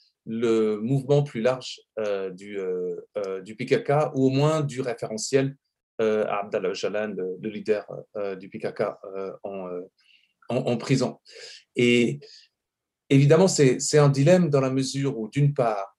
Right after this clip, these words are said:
on crée une potentielle conflictualité avec la Turquie, mais de l'autre part aussi, on crée une réalité sur le terrain avec laquelle, à un moment donné, il va falloir, euh,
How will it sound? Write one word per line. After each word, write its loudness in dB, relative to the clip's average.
on -10
crée 4
une 0
potentielle -2
conflictualité -4
avec -6
la -4
Turquie, -4
mais 4
de 0
l'autre -4
part 6
aussi, -4
on -4
crée 4
une 4
réalité 2
sur -2
le -4
terrain -4
avec -2
laquelle, 2
à -2
un -4
moment -4
donné, 2
il -10
va -2
falloir, 2
euh, 4